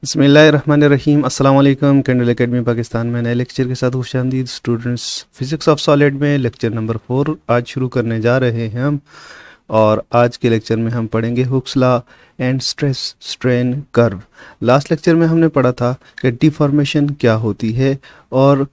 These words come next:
components of deformation क्या हैं, stress and strain।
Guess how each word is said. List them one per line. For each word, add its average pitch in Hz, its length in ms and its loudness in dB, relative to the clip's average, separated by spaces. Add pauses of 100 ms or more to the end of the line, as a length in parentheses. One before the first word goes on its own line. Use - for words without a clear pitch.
components 135 500 -2
of - 20 -6 (160)
deformation 120 680 -4 (300)
क्या 120 180 2
हैं, 123 240 -2
stress - 560 -4
and 120 300 -6 (180)
strain। - 380 -2